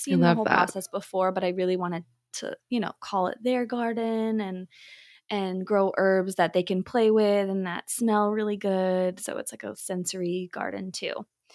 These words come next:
Speaker 2: And yeah, and I think we might pick up a flowering dogwood tree.
Speaker 1: Mm.
Speaker 2: Maybe for Mother's Day. I don't know. I'm trying, I'm working on it.
Speaker 1: <laughs>
Speaker 2: But, um,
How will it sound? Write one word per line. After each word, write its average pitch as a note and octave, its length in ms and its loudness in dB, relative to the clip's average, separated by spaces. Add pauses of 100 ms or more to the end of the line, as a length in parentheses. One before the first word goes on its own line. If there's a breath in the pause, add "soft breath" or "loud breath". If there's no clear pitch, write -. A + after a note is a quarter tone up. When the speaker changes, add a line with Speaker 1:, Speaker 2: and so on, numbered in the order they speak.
(880 soft breath)
Speaker 2:
And C4+ 140 0
yeah, C4+ 260 0
and A3+ 80 2
I A#3 80 0
think B3 220 0
we C#4 100 2
might C#4 240 4
pick B3+ 220 -4
up B3 280 0 (100)
a A#3+ 60 -6
flowering A3+ 640 2
dogwood A3 600 0
tree. - 460 -6 (360)
Speaker 1:
Mm. - 160 -16
Speaker 2:
Maybe B3+ 580 6 (220)
for F#4 180 -2
Mother's E4 400 2
Day. D4+ 260 4
I G#3 120 0
don't A#3 160 4
know. F3+ 260 0 (140)
I'm A3 160 0
trying, A3+ 300 0
I'm G#3+ 200 2
working G#3+ 300 2
on F#3 180 -2
it. G3+ 160 -4 (480 loud breath)
Speaker 1:
<laughs> - 0 -
Speaker 2:
But, C#4 560 8 (220)
um, G#3 400 -8